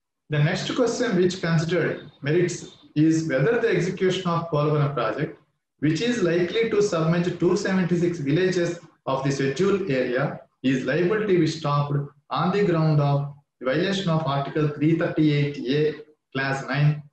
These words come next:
read with the provisions of contained in fifth schedule of Constitution. Learned counsel for the petitioners argued that the construction of dam will necessarily involve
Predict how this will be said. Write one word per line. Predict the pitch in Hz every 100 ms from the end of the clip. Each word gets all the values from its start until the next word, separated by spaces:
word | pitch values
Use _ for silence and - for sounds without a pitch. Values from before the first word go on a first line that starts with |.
| _ -
read | 156 185
with | 202 180
the | 185
provisions | 156 151 156 160 151
of | 139 143 - _ -
contained | 139 156 156
in | 147 147
fifth | 143 -
schedule | 147 135 131 127
of | 151
Constitution. | 131 117 - - - - 156 147 - _ _ _ _ _ _ _ _ 127
Learned | 147 220 233
counsel | 208 190 214
for | 190
the | 165 151
petitioners | 151 180 175 165 160 - 139
argued | 131 - 139 127 -
that | 139 - - _ _ _
the | 139 139
construction | 156 190 226 233 - 226
of | 170 151
dam | 147 156 160 - - 139
will | 139 127
necessarily | 147 196 - 208 196 196 - 143
involve | 143 147 180 175 131 -